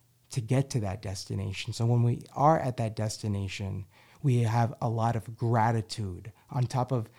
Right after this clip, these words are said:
the natural gratitude, but from life experiences and lessons, we are able to fully appreciate what we have because we know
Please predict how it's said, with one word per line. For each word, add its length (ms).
the 220
natural 520
gratitude, 800
but 100
from 240
life 300
experiences 1160
and 260
lessons, 760
we 140
are 160
able 260
to 160
fully 720
appreciate 920
what 260
we 220
have 640
because 360
we 240
know 400